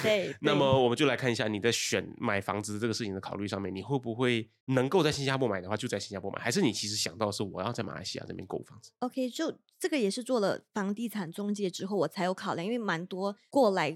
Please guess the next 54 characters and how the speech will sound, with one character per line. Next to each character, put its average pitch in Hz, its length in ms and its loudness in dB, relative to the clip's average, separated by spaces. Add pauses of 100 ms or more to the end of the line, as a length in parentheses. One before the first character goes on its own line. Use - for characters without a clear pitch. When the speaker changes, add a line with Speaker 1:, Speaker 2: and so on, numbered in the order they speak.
Speaker 1:
工 214 220 0
作 202 260 2
的 135 180 -4
Malaysian， 170 640 -2
他 208 120 -4
们 196 120 -2
就 202 140 -2
会 196 80 2
觉 170 140 -2
得 147 120 -4
Malaysia 175 340 -2
买 180 120 -2
家 170 140 -6
非 185 160 -4
常 180 200 -4
容 131 160 -6
易 117 120 -6
嘛。 135 120 -6 (240)
可 214 60 -8
是 214 120 -2
也 254 60 2
听 226 220 -8
过 226 100 -2
非 214 160 -2
常 180 280 -6
多 185 240 -2
的 175 180 -2
故 190 200 -8
事， 190 140 -8
就 190 120 -4
是 190 200 -6 (220)
我 202 100 -4
买 208 220 0
了 147 140 -2
我 147 40 -2
回 165 200 -4
去， - 340 -6 (140)
就 240 100 -4
是 233 80 -2
你 180 140 -2
刚 202 180 -4
刚 202 160 -2
一 233 100 -4
直 190 120 -6
有 180 120 -2
在 185 160 -2
说 180 220 -4
的 107 160 -2
有 196 160 -2
价 - 220 0
无 196 120 -2
市， 220 400 -2
就 311 120 -4
是 302 200 0